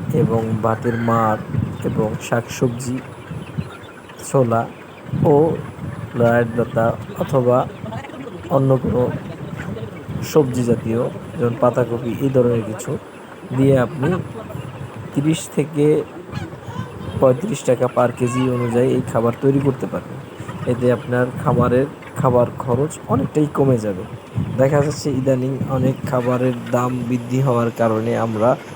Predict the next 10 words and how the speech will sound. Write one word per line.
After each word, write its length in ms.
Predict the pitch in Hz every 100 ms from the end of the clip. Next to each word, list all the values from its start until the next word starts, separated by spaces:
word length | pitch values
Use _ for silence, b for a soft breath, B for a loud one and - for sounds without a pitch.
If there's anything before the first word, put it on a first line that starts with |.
| -
মুরগিকে 440 | 131 131 127 123 135 131
পর্যাপ্ত 440 | 117 135 123 -
পরিমাণ 240 | 120 131 127
খাবার 240 | 151 120 117
খাওয়াতে 340 | - 120 123
পারি 240 | 120 117 113
না, 160 | 123
যাতে 220 | 110 104 117
ডিমের 260 | 120 123 131
উৎপাদন 400 | 110 - 120 -